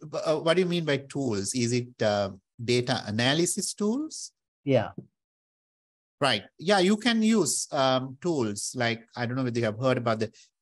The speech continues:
Speaker 1: NVivo. NVivo is the most common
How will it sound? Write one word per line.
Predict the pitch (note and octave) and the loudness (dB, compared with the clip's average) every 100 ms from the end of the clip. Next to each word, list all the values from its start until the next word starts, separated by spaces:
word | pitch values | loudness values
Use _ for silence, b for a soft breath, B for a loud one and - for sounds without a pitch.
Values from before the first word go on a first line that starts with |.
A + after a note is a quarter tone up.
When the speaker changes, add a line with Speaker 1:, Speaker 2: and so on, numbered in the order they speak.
| - | -6
Speaker 1:
NVivo. | C#3 D3 D3 C#3+ D3 C#3 D#3+ A3 D4 - _ _ _ | -4 -2 -2 -2 -2 0 2 2 -2 -12 _ _ _
NVivo | B2+ C#3+ D3+ D3 D3 D#3 D#3+ | -6 -4 -6 -4 -2 -2 -2
is | D3 C#3 D3 C#3+ - | -2 -2 -2 -4 -8
the | C3 | -6
most | C3 B2+ C3 C3 - | -4 -2 -2 -4 -8
common | - C3 C3+ C#3 C#3+ C#3+ | -2 0 0 -2 -4 -10